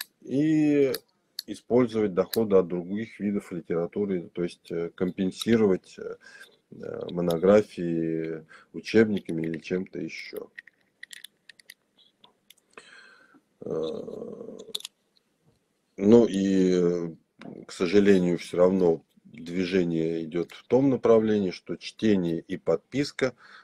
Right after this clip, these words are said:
то есть доходы от, э, публикации, э, становятся все менее реальными источниками финансирования.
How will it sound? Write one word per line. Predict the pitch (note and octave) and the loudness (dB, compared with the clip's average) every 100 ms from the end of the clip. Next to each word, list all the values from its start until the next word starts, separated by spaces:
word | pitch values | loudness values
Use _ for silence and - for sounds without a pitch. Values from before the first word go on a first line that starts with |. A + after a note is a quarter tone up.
| _ | _
то | - | -2
есть | F#2+ E2+ | -2 4
доходы | F#2+ - G#2+ G#2+ F#2 F2+ | 2 2 2 2 2 -4
от, | - F#2 - - F2 | -2 -4 -4 -12 -10
э, | F2 E2+ E2+ _ | -8 -8 -10 _
публикации, | F#2 F#2 F#2 - F#2 F2+ - F2+ F2 E2+ E2 E2 E2 D#2+ - - - - _ - | -6 -2 -4 2 2 2 -4 -6 -4 -4 -4 -6 -8 -12 -20 -20 -20 -20 _ -14
э, | E2+ D#2+ - - - - - - F2 | -8 -6 -8 -12 -16 -18 -16 -16 -16
становятся | - F2 F#2+ B2 - F#2 | -6 0 4 2 0 -12
все | - F2 | -4 0
менее | F#2+ A2+ A2+ F2 | 4 4 4 4
реальными | F2 F#2 G#2 G2+ F2 E2 | 6 6 6 4 0 -4
источниками | - F#2 F#2 F2+ - E2+ E2+ | -4 -4 -4 -10 -8 -8 -8
финансирования. | - E2 D#2+ D#2 - E2 E2 D#2+ E2 | -8 -6 -6 -8 -14 -10 -10 -12 -16